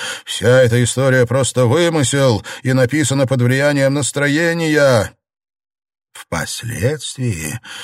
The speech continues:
когда повествование попало в руки потомков, они в заключение к нему сочинили гату,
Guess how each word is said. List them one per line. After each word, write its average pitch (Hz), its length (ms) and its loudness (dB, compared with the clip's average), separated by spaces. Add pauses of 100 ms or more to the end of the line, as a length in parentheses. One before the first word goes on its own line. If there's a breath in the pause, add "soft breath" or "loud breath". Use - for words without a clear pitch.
(220 loud breath)
когда 90 400 -2
повествование 110 1160 2
попало 104 580 0
в 98 80 -2
руки 117 320 -2
потомков, - 1300 -10 (520 loud breath)
они 190 360 2
в 226 100 0
заключение 165 960 -4
к 123 80 -12
нему 147 440 -2
сочинили 151 760 -8
гату, 113 840 -10